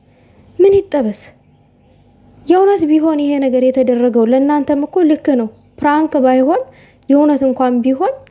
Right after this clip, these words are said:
ራስን አስንቃል ነው የምት-፣ የምትሉት ብሩኬን ለ-፣ በጥፊ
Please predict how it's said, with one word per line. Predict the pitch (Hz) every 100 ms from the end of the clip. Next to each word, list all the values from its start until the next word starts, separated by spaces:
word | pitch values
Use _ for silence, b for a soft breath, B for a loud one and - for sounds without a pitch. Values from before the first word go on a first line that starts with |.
| _ _ _
ራስን | 277 311 285 294 269
አስንቃል | 262 262 254 254 302
ነው | 302
የምት-፣ | 233 240 247 254 -
የምትሉት | 277 277 294 247 233 -
ብሩኬን | 226 247 240 208 - b b b b 240
ለ-፣ | 277 269
በጥፊ | 233 262 269